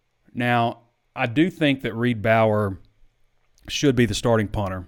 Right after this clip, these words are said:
Had that seventy-eight yard punt. That was great. But he also had a twenty-four yard punt and a twenty-seven yard punt. And I'm not so sure that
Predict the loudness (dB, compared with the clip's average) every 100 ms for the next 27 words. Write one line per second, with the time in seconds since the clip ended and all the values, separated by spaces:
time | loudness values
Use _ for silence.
0 | -8 -6 -4 -4 -2 -2 -2 -2 -2 -4
1 | -6 -10 -10 -12 -6 -4 -4 -8 _ _
2 | _ _ _ _ -8 -2 0 0 -2 -2
3 | -4 -6 -6 -6 -4 -2 0 0 -2 -6
4 | -6 -10 -6 -4 -4 -4 -6 -6 -8 -8
5 | -10 -12 -12 -12 -8 -4 -2 -2 -2 -4
6 | -4 -2 0 0 0 -4 -6